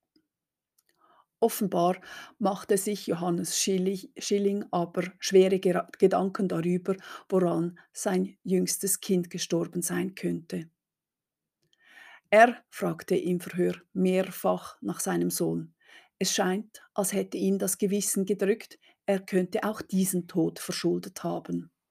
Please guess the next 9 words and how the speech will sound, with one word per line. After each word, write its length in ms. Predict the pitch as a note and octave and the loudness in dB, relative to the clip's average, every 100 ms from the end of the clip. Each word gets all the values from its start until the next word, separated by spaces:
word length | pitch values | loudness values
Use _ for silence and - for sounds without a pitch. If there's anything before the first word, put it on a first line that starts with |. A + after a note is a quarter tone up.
| _ _ _ _ _ _ _ _ _ _ _ - - - - - | _ _ _ _ _ _ _ _ _ _ _ -20 -20 -20 -6 2
Die 80 | |
Behörden 640 | C#4 G#3 G#3+ A#3 - F3 F3 | 4 6 4 2 0 0 -2
setzten 560 | - F3+ - - F3 | -2 -2 -4 -2 -4
diesen 340 | F3 G#3 G3 F3 | -2 -6 -2 2
Druck 320 | F#3 F#3+ - | 2 2 -2
bewusst 680 | F#3 F3 A#3 - - - - | 0 2 2 0 -2 -8 0
gegen 400 | F#3+ F3+ F3+ E3+ | 2 4 2 -2
Johannes 560 | F3+ E3+ F3 F3 F3 - | -2 0 0 0 -2 -2
ein 440 | F#3 F#3 F3+ D#3+ | 0 0 0 -2